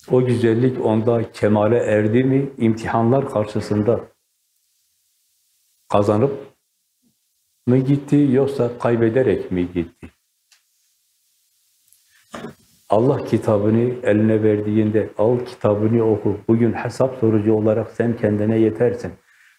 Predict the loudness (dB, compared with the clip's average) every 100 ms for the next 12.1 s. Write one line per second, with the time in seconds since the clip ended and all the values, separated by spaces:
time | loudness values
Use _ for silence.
0 | _ 0 0 0 -2 0 0 2 2 2
1 | 2 2 2 0 -2 -2 -8 -12 -20 _
2 | _ _ _ _ -2 0 0 2 2 2
3 | 0 0 0 0 -2 -2 -2 -4 -2 -4
4 | -4 -8 -12 -18 _ _ _ _ _ _
5 | -2 2 0 2 0 0 0 0 0 0
6 | -2 -2 -6 -6 -12 -2 0 0 -2 0
7 | 0 2 2 0 0 2 0 -2 -4 -2
8 | -2 -4 -18 _ _ _ -2 0 2 2
9 | 2 0 -2 0 2 2 2 2 0 2
10 | 0 -2 -2 -4 -2 -4 -4 -10 _ _
11 | _ _ -2 0 2 2 2 -2 -4 -6